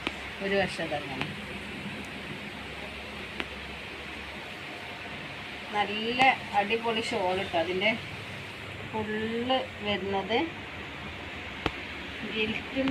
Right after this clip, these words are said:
പിന്നെ മിറർ വർക്കൊക്കെ ആയിട്ടാണ് കേട്ടോ അതിൻ്റെ ഷാൾ വരുന്നത്.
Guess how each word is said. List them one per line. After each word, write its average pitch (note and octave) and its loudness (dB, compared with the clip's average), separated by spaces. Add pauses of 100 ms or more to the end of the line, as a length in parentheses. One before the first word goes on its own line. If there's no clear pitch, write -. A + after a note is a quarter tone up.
പിന്നെ A#3 4
മിറർ A3 4
വർക്കൊക്കെ A3 0
ആയിട്ടാണ് F#3+ 4
കേട്ടോ F3 2
അതിൻ്റെ F3+ 6 (380)
ഷാൾ G#3 0 (140)
വരുന്നത്. G#3 2